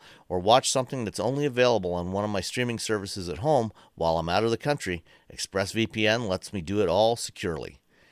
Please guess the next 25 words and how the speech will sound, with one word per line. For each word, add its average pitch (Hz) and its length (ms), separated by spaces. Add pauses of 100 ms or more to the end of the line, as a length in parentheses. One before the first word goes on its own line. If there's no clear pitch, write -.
(160)
Your 190 100
data 180 240
is 139 100
valuable. 110 520 (320)
Don't 131 240
let 131 180
bad 113 220
actors 107 360
steal 123 300
it - 120 (200)
and - 100
potentially 104 460
misuse 90 420
it. - 120 (340)
Secure 135 480
your 98 180
online 123 420
data 110 260
today 92 320
by 80 160
visiting 95 420
express - 480
V 120 160
P 117 220
N 117 240